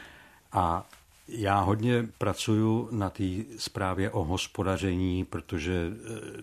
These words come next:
na tu jako, na takový ty věci o tom programu a zpravodajství a já nevím co, tak tomu rozumí každej, ale tomu hospodaření, eh, to znamená fi-, finančním výkazům a takovým věcem, se kterými já jsem pracoval v tom digestu,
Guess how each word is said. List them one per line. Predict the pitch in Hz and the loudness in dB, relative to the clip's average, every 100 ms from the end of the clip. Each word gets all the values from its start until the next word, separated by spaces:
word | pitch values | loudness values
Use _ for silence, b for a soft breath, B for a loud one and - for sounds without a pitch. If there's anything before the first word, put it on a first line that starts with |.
| 107 | -4
na | 95 | -4
tu | 85 104 90 | -2 -2 -2
jako, | 85 - 90 73 117 139 135 110 113 113 110 | -2 -2 -4 -4 -14 -18 -18 -18 -18 -16 -16
na | 101 | -14
takový | 104 - 90 | -10 -4 -2
ty | 98 | 0
věci | 87 87 - | 0 0 -2
o | 87 | -2
tom | 82 90 | 0 0
programu | - 101 104 107 101 95 92 90 87 | 2 4 6 6 6 6 4 2 2
a | 80 78 78 78 | 0 0 -2 -4
zpravodajství | 90 - 117 110 101 92 90 82 - 95 87 82 85 | -10 -2 2 4 4 2 0 -2 -2 0 0 0 0
a | 80 | 0
já | 80 82 87 | 2 0 0
nevím | 85 87 | -2 -2
co, | 82 120 B B B B | -4 -6 B B B B
tak | - - | -12 -2
tomu | 98 98 | 2 4
rozumí | 95 104 95 | 4 4 2
každej, | - 90 85 110 110 | 2 0 2 0 0
ale | 104 95 90 | 2 4 4
tomu | - 90 87 | 2 0 0
hospodaření, | 87 - 95 87 90 85 87 87 - | -2 -2 -2 0 0 -2 -2 -4 -4
eh, | 92 82 82 95 104 95 | -2 -2 -4 -8 -14 -12
to | |
znamená | 98 85 87 | -6 -2 -2
fi-, | 85 110 101 | -2 -2 -4
finančním | - 98 92 - 95 | 2 4 4 2 2
výkazům | 90 95 101 87 95 | 0 -2 -2 0 0
a | 90 | 0
takovým | 85 - 87 90 80 | -2 -2 -2 0 0
věcem, | 87 90 113 95 | -2 -2 0 -2
se | - | -4
kterými | - 87 85 85 | -6 -4 -2 -2
já | 82 | -2
jsem | - 85 | -2 -2
pracoval | 85 - 85 82 | -4 -4 -4 -6
v | 80 | -6
tom | 95 | -8
digestu, | 98 107 113 101 - | -8 -10 -12 -12 -14